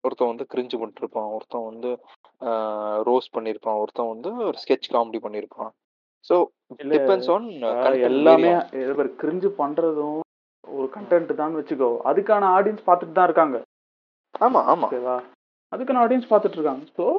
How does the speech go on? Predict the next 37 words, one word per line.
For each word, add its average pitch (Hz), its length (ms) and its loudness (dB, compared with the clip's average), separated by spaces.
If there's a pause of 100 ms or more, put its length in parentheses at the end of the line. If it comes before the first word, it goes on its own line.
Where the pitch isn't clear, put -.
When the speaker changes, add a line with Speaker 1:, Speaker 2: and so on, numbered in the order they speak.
(140)
Speaker 2:
உன் 302 360 0
ஆடியன்ஸ் 339 240 2
என்ன, 190 460 2
உ-, - 340 -10
உன்னோட 170 280 2
வியூஸ்க்கு 196 440 -2
ஏத்த 262 140 2
உன்னோட 165 280 4
ஆடியன்ஸ் 156 340 4
என்னவோ, 190 240 0
அது 185 180 2
நீ 165 140 -2
டார்கெட் 156 360 4
பண்ணிட்டு 139 200 -6
போகணும். 127 180 -6 (640)
இவன் 247 140 4
என்ன 262 260 6
நினைக்கிறான், 220 280 6
Speaker 1:
இல்லங்க, 190 60 4
Speaker 2:
எல்லாமே 277 460 10
Speaker 1:
இல்ல. 240 80 10
Speaker 2:
எல்லாத்தையும் 247 380 8
பார்க்கணும்னா 220 400 10
எப்படி 185 320 6
அது? 143 240 8
எல்லாருமே 190 360 6
எல்லாருக்கும் 185 380 4
எல்லாமே 151 300 4
பிடிக்காதுல்ல? 151 480 2 (1040)
Speaker 1:
ஆமா, 233 80 4
ஆமா, 190 180 4
அது 120 200 2
உண்மைதான். 160 540 2
எல்லாமே 143 340 2
பார்க்கலாம் 156 400 2
முடியாது. 135 260 -2
இப்ப 123 360 0